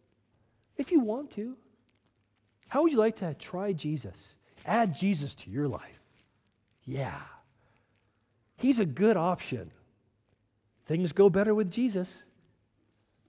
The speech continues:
No, Jesus says to us, he commands us, Trust me. Trust me. Don't you know I'm the only way? I am the only high priest. There's no way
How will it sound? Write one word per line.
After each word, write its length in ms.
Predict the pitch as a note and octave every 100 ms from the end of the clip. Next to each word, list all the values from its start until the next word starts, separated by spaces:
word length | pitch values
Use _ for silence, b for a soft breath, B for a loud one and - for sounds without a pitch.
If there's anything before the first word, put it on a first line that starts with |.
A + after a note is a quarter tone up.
| _ _ _ _ _ _ _ _ _ _ _ -
No, 360 | E3+ G3+ B2 B2+ D3
Jesus 440 | C3+ G#3+ G#3 G#3+
says 400 | - F3 F3+ -
to 240 | - F3 G3
us, 560 | D#3+ B2+ - - - - b
he 140 | F#3+
commands 560 | - - F3+ G3 G3 D3
us, 240 | G#2+ - _
Trust 400 | - - F3+ -
me. 300 | D3+ C3 A2 _ _ _ _ _ _ _ _ _ _ -
Trust 540 | - A#3+ B3+ - -
me. 440 | B3 A#3+ F3 G2+ - _ _ _ _ _ _ _ _ _ _ _ _
Don't 280 | - G#3+ A#3
you 80 | A#3
know 260 | A3+ G#3 F3
I'm 220 | G#3+ A3
the 180 | G#3+ G#3+
only 380 | G3 A3 B3 B3
way? 260 | A#3 G#3+ F3 -
I 180 | G3+ A#3+
am 180 | A#3
the 120 | G#3 A3+
only 360 | G#3+ B3+ C4
high 220 | G#3+ A#3
priest. 420 | A3+ - G#3+ D#3+ -
There's 180 | F#3+
no 280 | G#3+ A#3+ C#4+
way 340 | C#4 B3+ G#3